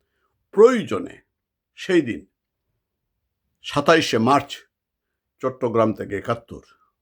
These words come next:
বঙ্গবন্ধুর পক্ষে স্বাধীনতা ঘোষণা দেওয়া হয়েছিল। সেটা তো ইতিহাস, ইতিহাস তো অস্বীকার করার উপায় নেই। সুতরাং যার যে অবদান, তাকে স্বীকার করেই দেশ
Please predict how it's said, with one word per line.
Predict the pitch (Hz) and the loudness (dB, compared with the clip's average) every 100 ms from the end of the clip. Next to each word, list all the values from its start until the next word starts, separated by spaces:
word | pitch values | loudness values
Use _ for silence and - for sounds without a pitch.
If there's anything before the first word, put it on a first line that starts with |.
| _ _ _ _ _ _ - | _ _ _ _ _ _ -4
বঙ্গবন্ধুর | 107 131 131 135 147 131 - | 2 4 4 4 2 -2 -4
পক্ষে | 151 - 107 85 - - _ _ _ _ - | -4 -4 -10 -10 -16 -20 _ _ _ _ -12
স্বাধীনতা | 120 120 113 120 | -6 -4 0 -2
ঘোষণা | 110 117 139 117 | -2 -4 -4 -2
দেওয়া | 101 92 76 | 0 -2 -4
হয়েছিল। | 76 - - _ _ _ _ _ _ _ _ _ _ _ _ _ _ _ - | -10 -14 -20 _ _ _ _ _ _ _ _ _ _ _ _ _ _ _ -18
সেটা | 101 | -10
তো | 127 | -8
ইতিহাস, | 113 - 170 87 - - _ _ _ _ _ _ - | -4 0 2 0 -10 -20 _ _ _ _ _ _ -12
ইতিহাস | 151 - 277 - | -4 2 2 2
তো | - 107 101 _ _ _ _ - | -4 -4 -4 _ _ _ _ -12
অস্বীকার | 123 - - 247 226 | -10 -6 -6 -2 0
করার | 151 101 87 | 0 -4 -6
উপায় | 69 - - _ | -12 -14 -20 _
নেই। | _ _ _ _ _ _ - | _ _ _ _ _ _ -12
সুতরাং | 202 208 - - _ _ _ _ - | -10 -10 -12 -20 _ _ _ _ -14
যার | - 190 262 226 | -2 2 2 2
যে | 135 | 0
অবদান, | 117 101 101 101 87 82 | 0 0 -2 -2 -2 -6
তাকে | 117 110 | -18 -18
স্বীকার | - 98 202 208 | -16 -6 -4 -4
করেই | - 104 135 131 - _ _ _ _ _ _ _ _ _ _ _ _ 92 | -6 -4 0 0 -4 _ _ _ _ _ _ _ _ _ _ _ _ 0
দেশ | 170 214 | 2 2